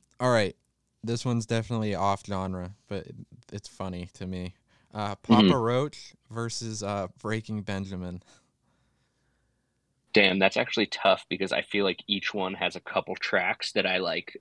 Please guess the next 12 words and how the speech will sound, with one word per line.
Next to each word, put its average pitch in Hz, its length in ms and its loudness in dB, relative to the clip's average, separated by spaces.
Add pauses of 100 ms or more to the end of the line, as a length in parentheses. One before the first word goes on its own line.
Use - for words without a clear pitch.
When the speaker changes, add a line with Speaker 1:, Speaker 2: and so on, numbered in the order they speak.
Speaker 2:
non-ironically, 92 1200 2
uh, 80 260 2
Speaker 1:
Yeah. 92 140 -2
Speaker 2:
get 95 140 4
down 95 320 4
with. 139 160 6 (320)
Um, 92 580 2 (1300)
and 113 260 4
I 104 100 2
feel 104 300 -2
like 107 140 -4
I 92 120 -2